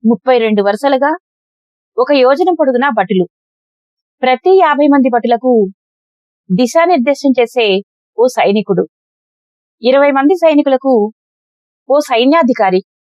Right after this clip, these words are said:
ప్రతి పది మంది సైన్యాధికారుల మీద ఒక ముఖ్య సైన్యాధికారి, పది మంది ముఖ్య సైన్యాధికారుల మీద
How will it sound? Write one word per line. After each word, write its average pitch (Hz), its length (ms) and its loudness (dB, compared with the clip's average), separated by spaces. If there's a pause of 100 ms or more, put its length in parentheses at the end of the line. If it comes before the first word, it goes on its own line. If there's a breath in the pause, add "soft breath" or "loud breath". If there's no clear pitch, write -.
(520)
ప్రతి 269 320 0
పది 339 240 0
మంది 294 200 2
సైన్యాధికారుల 240 720 0
మీద 226 200 0 (680)
ఒక 233 140 -2
ముఖ్య 220 340 0
సైన్యాధికారి, 226 800 0 (920)
పది 285 180 0
మంది 294 220 2
ముఖ్య 330 260 0
సైన్యాధికారుల 262 720 0
మీద 233 240 0